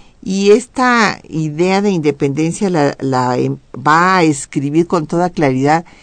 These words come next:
desde el primero hasta el último de los documentos que escribió en los cuatro meses que duró su doc-, su movimiento, que fueron cuarenta y cuatro documentos. Nunca, o sea, escribió muchísimo en esos cuatro meses.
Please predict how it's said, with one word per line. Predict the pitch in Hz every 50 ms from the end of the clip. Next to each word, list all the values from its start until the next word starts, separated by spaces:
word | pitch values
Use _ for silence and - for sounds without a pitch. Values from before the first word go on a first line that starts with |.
| - - - _ _ -
desde | 143 131 139 156 156 151 151 143 143 139 151 156 147 147 147 143 - 151 151
el | 147 143 139
primero | - - 156 156 151 156 165 180 190 202 208 208 208 196
hasta | - - 143 139 135 - - - 147
el | 143 143 147
último | 160 165 180 185 170 - - 180 175 170 160 143 131
de | 131 123
los | 120 123 123 120 110
documentos | 135 131 - - - 127 127 131 139 139 143 139 139 160 156 -
que | - 143
escribió | 131 - - - 135 113 123 131 135
en | 135
los | 135 139 135
cuatro | - - 139 127 127 - 135 135
meses | 131 127 123 123 - 139 135 -
que | - - 123
duró | 113 117 120 117 120 120
su | - - 139 131
doc-, | 127 117 123 _ _ - 131
su | - - - 120 110 110 -
movimiento, | - 120 120 123 131 139 143 147 143 135 131 120 113 107 - 143 143 143 _ _ - - - - - - - - -
que | - 156
fueron | 143 175 190 202 196
cuarenta | - 156 135 131 120 120 120
y | 110
cuatro | - - 190 202 - 202 160
documentos. | 135 139 135 - 151 156 175 208 226 220 - 202 170
Nunca, | 170 165 160 156 - 175 - -
o | 139 135
sea, | - 202
escribió | - - - - 139 131 143 160 175
muchísimo | 185 196 190 - - 277 311 - - 247 185 160 143
en | 143 147
esos | 151 - - -
cuatro | - 170 160 160 180 170 160
meses. | 175 202 269 - - 233 - -